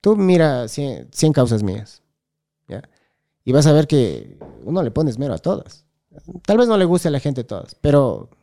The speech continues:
hay esmero ahí. Y yo y mis compañeros también creo que lo hacen de la mejor forma. Pero claro, cuando te das cuenta y dicen, "A ver, pero salió un criminal, de ley le pagó", y te das cuenta, "Pero chequeemos el proceso. Ah, el arma no servía".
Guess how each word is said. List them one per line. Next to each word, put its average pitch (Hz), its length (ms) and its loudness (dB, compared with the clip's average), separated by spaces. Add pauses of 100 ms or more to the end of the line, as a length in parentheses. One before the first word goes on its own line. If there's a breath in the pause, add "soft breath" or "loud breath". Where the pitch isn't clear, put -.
(160)
hay 156 140 4
esmero 139 320 0
ahí. 69 160 -10 (120)
Y 135 160 0
yo 143 140 6
y 143 40 4
mis 147 160 2
compañeros 123 460 0
también 110 240 -2
creo 110 220 -2
que - 180 -10 (560 soft breath)
lo 120 100 0
hacen 143 180 0
de 123 60 -2
la 113 100 -2
mejor 120 260 -4
forma. 117 280 -6
Pero 180 160 -4
claro, 220 300 0 (480 soft breath)
cuando 202 240 0
te 220 100 -4
das 226 180 2
cuenta 202 560 -4
y 135 120 -12
dicen, 120 540 -6 (120)
"A 113 100 0
ver, 139 160 2
pero 139 200 -2
salió 156 260 0
un 233 80 0
criminal, 156 640 -10 (760)
de 139 100 2
ley 180 120 4
le 180 100 -2
pagó", 143 320 -8 (140)
y 120 200 -12
te 127 120 -6
das 135 140 -6
cuenta, 151 300 -8
"Pero 135 340 -8
chequeemos - 420 -12
el - 80 -18
proceso. - 360 -20
Ah, 214 160 -2
el 190 80 -4
arma 190 180 -4
no 175 100 -6
servía". 165 420 -14